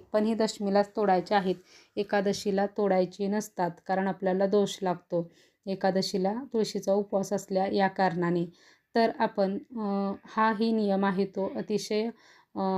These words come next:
महत्त्वाचा नियम आहे, हा आपण सर्वांनी लक्षात ठेवायचा आहे आणि हा नियम कडकडीत आहे, तो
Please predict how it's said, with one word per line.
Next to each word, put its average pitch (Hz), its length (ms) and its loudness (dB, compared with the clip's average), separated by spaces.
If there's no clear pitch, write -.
महत्त्वाचा 208 540 2
नियम 202 280 0
आहे, 190 240 0
हा 190 180 2
आपण 190 260 0
सर्वांनी 196 480 0
लक्षात 196 300 -2
ठेवायचा 190 520 -2
आहे 185 140 -2
आणि 190 180 -2
हा 180 140 -2
नियम 196 320 0
कडकडीत 190 520 -2
आहे, 190 200 0
तो 220 240 -6